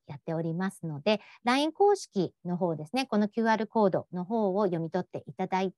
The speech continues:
て、えー、line公式の方からスケジュールのやり取りをしていただいてね、予約をしていただければというふうに思います。非常に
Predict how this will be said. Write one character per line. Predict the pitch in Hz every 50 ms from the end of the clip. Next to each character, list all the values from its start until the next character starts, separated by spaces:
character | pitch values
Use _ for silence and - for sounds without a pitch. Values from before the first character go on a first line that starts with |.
| _ -
て、 | 294 294 - _ _ _ _ _ _ _ _
え | - 156 151
ー、 |
line | 147 175 175 175 175
公 | - - 196 185
式 | - - - 151
の | 156 165
方 | - 269 277 277
か | 277 - 240 233
ら | 269 269 - - _ -
ス | -
ケ | - 202 180
ジ | 156 -
ュ | 165 165
ー | 147
ル | 151 147
の | 143 143
や | 147 147
り | 156 170 156
取 | - 175 165 151
り | 139
を | 135 143
し | -
て | - 170
い | 180
た | 180 185 185
だ | 190 180
い | 185
て | - 220
ね、 | 247 302 262
予 | 196 175
約 | 170 170 - - 165
を | 160
し | 160 -
て | - 160
い | 165
た | - 175 160
だ | 175 170
け | - 214
れ | 214 208
ば | 185 170
と | - 143 - -
い | - 180
う | 185 180
ふ | 202
う | 202 180
に | 160 -
思 | - 160 160 160 165
い | 160
ま | 160 175 180
す。 | - 147 -
非 | - - 175
常 | 185 208 214 220
に | 220 240 202